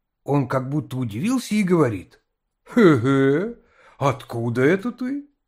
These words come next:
Потом как будто даже обрадовался и спрашивает: "А плот где? Хорошо ли ты его спрятал?" "Вот и я вас то же самое хотел спросить,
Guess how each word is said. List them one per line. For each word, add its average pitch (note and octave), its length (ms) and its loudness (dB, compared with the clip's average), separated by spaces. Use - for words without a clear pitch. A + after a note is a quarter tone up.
Потом F#3+ 480 0
как D#3+ 220 -2
будто F3 340 -2
даже C3 440 0
обрадовался G#3+ 960 -2
и A3 120 -2
спрашивает: - 960 -8
"А D#3+ 380 4
плот B2+ 720 -4
где? F#3+ 580 -4
Хорошо D3 560 0
ли C#3+ 120 0
ты C3+ 140 -2
его B2 220 0
спрятал?" A#2 800 -10
"Вот A3 500 -2
и A#3 220 0
я B2+ 320 -4
вас A3+ 360 -2
то A#3 180 2
же A3+ 120 0
самое A3+ 420 0
хотел E3 360 -6
спросить, F3+ 640 -10